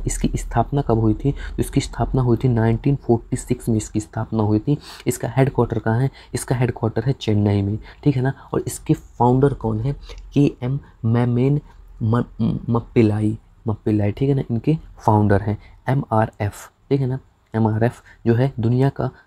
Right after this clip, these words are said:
दूसरा सबसे मजबूत टायर brand बना है। अब ये दूसरा बना है तो पहला कौन सा है? पहला आपको comment box में बनाना है कि पहला कौन सा बना है। Next question क्या है? Next question है, ग्यारहवाँ question है, हाल ही में किस राज्य में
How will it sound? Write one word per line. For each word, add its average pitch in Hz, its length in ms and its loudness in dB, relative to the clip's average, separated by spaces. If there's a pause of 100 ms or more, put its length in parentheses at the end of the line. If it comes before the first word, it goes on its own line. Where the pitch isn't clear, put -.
(100)
दूसरा 127 520 0
सबसे 113 380 -4
मजबूत 107 440 0
टायर 110 280 0 (280)
brand 110 340 2 (240)
बना 104 260 4
है। 104 180 -2 (240)
अब 127 100 4
ये 143 80 6
दूसरा 117 460 -2
बना 107 220 -2
है 104 140 -2 (200)
तो 127 60 -2
पहला 120 420 0
कौन 104 240 -2
सा 104 160 -6
है? 107 80 -2 (220)
पहला 131 260 4
आपको - 180 -2
comment 113 400 -2
box 101 260 -2
में 104 80 0
बनाना 104 320 0
है 131 120 0
कि - 280 -8
पहला 123 420 0
कौन 107 220 -2
सा 107 160 -8
बना 107 180 -2
है। 107 160 -4 (300)
Next 107 340 0
question 135 260 -4
क्या 120 200 -2
है? 120 120 0 (340)
Next 110 300 0
question 120 300 -2
है, 123 120 -4 (300)
ग्यारहवाँ 113 340 2
question 107 300 -4
है, 120 100 -2 (240)
हाल 139 220 4
ही 120 100 -2
में 117 120 0 (140)
किस 151 200 -2
राज्य 113 360 2
में 120 120 0